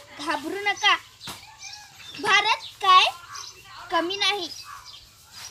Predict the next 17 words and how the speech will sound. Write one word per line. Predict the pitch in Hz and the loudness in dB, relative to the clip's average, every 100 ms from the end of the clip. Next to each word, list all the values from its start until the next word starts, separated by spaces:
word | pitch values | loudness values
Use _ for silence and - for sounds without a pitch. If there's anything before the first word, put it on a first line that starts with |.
| 285 | -2
मदत | 320 339 370 403 | 2 2 2 2
आणि | 381 370 | 2 0
संरक्षणाच्या | 466 381 370 370 494 381 381 381 | 0 0 0 -4 -4 -2 -2 -2
बाब-, | 349 320 330 - - | 0 0 -2 -6 -2
बाबतीत | 269 339 - 440 370 453 - - - - - | 0 0 0 0 2 0 -8 -20 -20 -18 -10
मागे | 294 320 311 359 | 0 2 2 0
नाही. | 415 403 427 330 - - - - - - - - - - - | 2 2 0 -8 -14 -20 -20 -20 -20 -18 -18 -20 -20 -20 -6
अरे, | 403 415 453 453 - - - | 2 4 8 8 8 0 -2
अरे, | 453 494 | 2 2
corona | 508 466 494 508 523 523 | 2 2 4 6 8 8
आला | 523 381 | 8 6
दारात, | 415 427 415 480 381 - - - - - - - - - | 4 2 4 6 6 2 -4 -12 -14 -16 -18 -20 -20 -8
अरे, | 339 370 349 339 539 - - - | -4 0 4 4 2 -4 -14 -8
अरे, | 320 403 | -6 -6
corona | 466 403 381 440 466 466 | -4 0 0 0 0 2
आला | 453 466 | 2 2
दारात, | 415 302 359 370 427 359 | 2 4 6 6 4 4